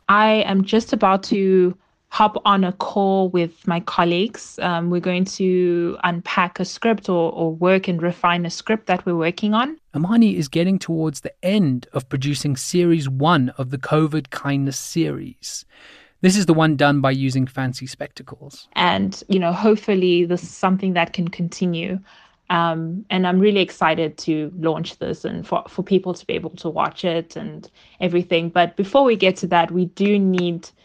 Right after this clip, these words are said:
Speaker 1: to make sure we are meeting all our targets on time. And one of our targets tonight is we need to send the script off and, uh, we need to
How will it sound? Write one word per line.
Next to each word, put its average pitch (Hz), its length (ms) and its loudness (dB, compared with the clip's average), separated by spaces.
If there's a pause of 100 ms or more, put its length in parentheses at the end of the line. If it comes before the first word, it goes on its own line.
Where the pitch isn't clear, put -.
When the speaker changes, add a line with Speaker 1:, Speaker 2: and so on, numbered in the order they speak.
(300)
Speaker 1:
to 170 520 0
make 185 280 0
sure 170 380 2
we 165 300 0
are 165 200 -2
meeting 175 440 -4
all 170 200 -4
our 156 160 -2
targets 208 560 0
on 160 200 -8
time. 202 640 -2 (300)
And 185 140 0
one 196 160 4
of 196 140 -2
our 180 100 4
targets 175 500 -4
tonight 170 480 -4
is 165 280 -4
we 170 100 -6
need 180 240 -2
to - 100 -14
send 165 580 -6
the 160 120 -12
script - 420 -8
off - 420 -12 (540)
and, 160 340 -6
uh, 160 300 -2
we 180 160 0
need 175 220 -4
to 156 340 -2